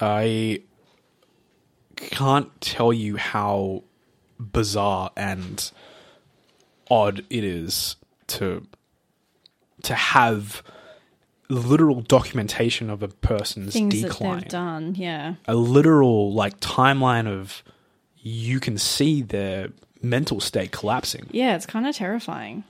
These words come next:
Speaker 1: It really is. And a little interesting trivia, um, there's a YouTuber I used to watch all the time, uh, called Make Me Bad. He, uh, Randy was a fan of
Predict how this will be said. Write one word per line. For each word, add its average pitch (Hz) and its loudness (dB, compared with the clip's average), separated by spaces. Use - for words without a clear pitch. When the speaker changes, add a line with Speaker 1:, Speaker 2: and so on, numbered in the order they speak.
Speaker 1:
It - -6
really 131 6
is. 113 2
And 135 6
a 135 4
little 156 8
interesting 147 4
trivia, 127 4
um, 104 0
there's 123 2
a 117 2
YouTuber 131 2
I 110 2
used 110 -2
to 107 -8
watch 104 -2
all 107 -2
the 101 -14
time, 101 -6
uh, 98 -4
called 101 -2
Make 101 -6
Me 98 -6
Bad. 101 -4
He, 131 2
uh, 95 -14
Randy 131 2
was 117 -2
a 104 -4
fan 113 -2
of 98 -4